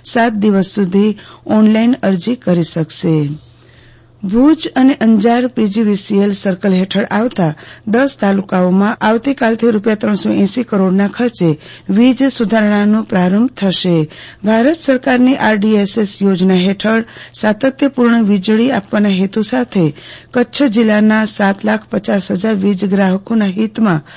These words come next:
ભુજ અને અંજાર બંને સર્કલના દસ તાલુકામાં પચીસો કિલોમીટર કોટિંગ થયેલા વીજ રેસા નાખવામાં આવશે, જેથી ઓગણીસો ટ્રાન્સફોર્મરની ક્ષમતા વધશે. ગુજરાત માધ્યમિક અને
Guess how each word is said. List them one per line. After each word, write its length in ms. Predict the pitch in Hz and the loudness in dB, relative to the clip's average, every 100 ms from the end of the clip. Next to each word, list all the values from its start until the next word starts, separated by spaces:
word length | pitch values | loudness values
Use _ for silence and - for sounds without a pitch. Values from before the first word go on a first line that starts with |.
| - - | -20 -10
ભુજ 340 | 175 240 269 - | 0 2 2 -2
અને 180 | - 214 - | 0 0 2
અંજાર 320 | 190 190 214 | 0 2 2
બંને 300 | 196 196 202 | 2 2 2
સર્કલના 680 | 190 196 180 196 190 196 226 226 - - - | 2 -2 -2 0 2 2 0 -6 -20 -18 -4
દસ 260 | 214 254 - | 0 0 -2
તાલુકામાં 640 | 185 190 196 233 240 170 - - - - - | -2 0 -2 0 2 2 0 -8 -20 -10 -4
પચીસો 640 | 226 - 254 - 262 262 | -4 -2 -2 -2 0 0
કિલોમીટર 680 | 254 220 208 208 208 220 214 | 2 0 2 2 0 -2 -2
કોટિંગ 420 | 214 202 220 208 | -4 -4 0 -2
થયેલા 360 | 208 196 190 196 | 0 -2 0 0
વીજ 320 | 185 196 185 | 2 0 0
રેસા 340 | 190 185 - | 0 -2 0
નાખવામાં 600 | 190 175 - 190 202 240 - | 0 0 -2 0 0 0 -4
આવશે, 420 | 175 170 - 175 160 156 - - - | -4 -4 -2 0 0 -2 -14 -18 -8
જેથી 540 | 175 208 202 226 247 - | 0 0 0 0 0 0
ઓગણીસો 580 | - 240 269 269 - 269 | 0 4 4 2 0 0
ટ્રાન્સફોર્મરની 920 | 262 233 233 220 - 269 247 220 208 | 0 0 0 -2 0 4 4 4 2
ક્ષમતા 640 | 202 - - 180 165 214 269 - | 0 -4 0 0 0 -4 -6 -4
વધશે. 580 | 175 170 180 - 180 160 160 156 - _ _ _ _ - | -2 0 -2 -4 -2 -2 -2 -4 -12 _ _ _ _ -8
ગુજરાત 580 | 208 262 269 320 339 269 | 0 0 2 0 -2 2
માધ્યમિક 640 | 233 208 185 196 220 262 | 2 2 2 2 2 0
અને 200 | 254 254 | 0 2